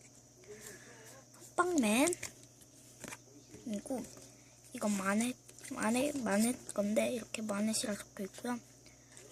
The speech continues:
이런 식으로 마넷 거 투명한 거. 이렇게. <clears throat> 음, 음, 음.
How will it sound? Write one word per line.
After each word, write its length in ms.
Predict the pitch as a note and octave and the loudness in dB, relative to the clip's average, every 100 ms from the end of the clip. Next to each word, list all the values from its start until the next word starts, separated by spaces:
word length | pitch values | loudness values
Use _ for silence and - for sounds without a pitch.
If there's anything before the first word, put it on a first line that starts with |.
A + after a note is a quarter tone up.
| - - | -18 -6
이런 120 | A3+ | -4
식으로 220 | A3 G3 G3+ | -2 0 2
마넷 340 | F#3+ G3+ G#3 | 4 2 0
거 100 | G#3 | -6
투명한 520 | - C#4+ D4 A#3+ G3 | 0 4 4 4 2
거. 200 | G3+ G#3+ C4 - - - - - - - - - - - - - - - - - - - - - - - - | 2 0 -2 -6 -12 -12 -16 -16 -16 -18 -20 -20 -20 -20 -2 -2 -2 -10 -6 -6 -6 -18 -10 -4 -4 -6 0
이렇게. 640 | G#3 - - C#4+ D4 D#4 D#4 - - - - - - - - - - - - - - - - - - - - - - - - - - - - - - - - | 0 0 -2 4 6 6 4 -2 -2 -4 0 2 2 0 0 0 2 2 2 -4 0 0 0 -6 -6 -6 -2 -2 0 0 0 -4 -2 -2 2 2 2 -2 10
<clears throat> 60 | E4 | 12
음, 560 | F#4 F4 C#4+ A#3 G#3 - | 12 12 12 12 12 10
음, 320 | G#3 G3+ G#3 - - | 12 12 10 4 4
음. 1500 | B3 D#4 F4+ F#4+ F#4 F#4 F4 E4 D#4 C#4+ A3+ G#3 F#3+ F#3 G3 | 8 8 6 6 6 6 6 6 8 8 8 6 6 2 0